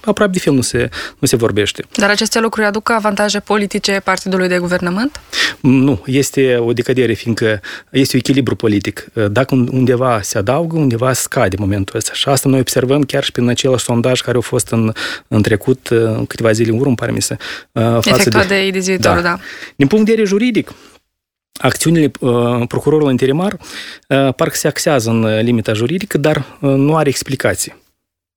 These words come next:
Speaker 1: Nu are explicații din ce considerente. Uh, fiindcă este cert faptul, chiar dacă se ridică imunitatea, uh, deputatului, uh, Șor, în caz de față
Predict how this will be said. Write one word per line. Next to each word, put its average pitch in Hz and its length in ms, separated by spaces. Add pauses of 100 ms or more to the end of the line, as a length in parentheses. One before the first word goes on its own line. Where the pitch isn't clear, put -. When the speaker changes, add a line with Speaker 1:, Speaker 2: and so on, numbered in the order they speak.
(440)
Speaker 1:
Nu 131 140
are 156 100
explicații 139 500
din 127 80
ce - 100
considerente. 107 580 (480)
Uh, 123 520
fiindcă 175 240
este 202 160
cert - 320
faptul, - 360 (120)
chiar 185 180
dacă 170 400
se 156 180
ridică 147 300
imunitatea, 127 600 (140)
uh, 113 540 (360)
deputatului, 110 760 (380)
uh, 120 840
Șor, 139 340 (460)
în 143 260
caz 165 200
de 127 60
față 170 520